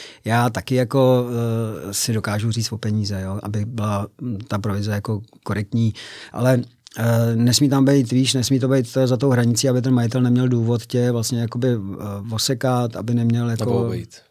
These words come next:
Speaker 1: No, aby,
Speaker 2: Mhm.
Speaker 1: aby věděl, že tu práci, kterou tam odvedeš, tak, eh, vlastně je, eh, že on by,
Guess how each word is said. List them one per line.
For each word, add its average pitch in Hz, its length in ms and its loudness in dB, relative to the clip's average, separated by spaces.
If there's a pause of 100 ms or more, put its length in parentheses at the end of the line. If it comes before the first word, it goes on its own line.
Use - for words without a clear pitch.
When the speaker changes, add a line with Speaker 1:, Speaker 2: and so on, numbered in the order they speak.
Speaker 1:
No, 113 260 -4 (300)
aby, 120 160 2
Speaker 2:
Mhm. 139 120 4
Speaker 1:
aby 139 180 2
věděl, 131 280 4
že 123 100 0
tu 131 120 -4
práci, 113 300 -2
kterou 127 180 0
tam 135 180 2
odvedeš, 110 400 -2
tak, 117 300 -6
eh, 120 40 -2 (280)
vlastně 113 460 -2
je, 113 220 0 (1200)
eh, 107 260 -2 (540)
že - 80 -2
on 139 140 4
by, 147 140 4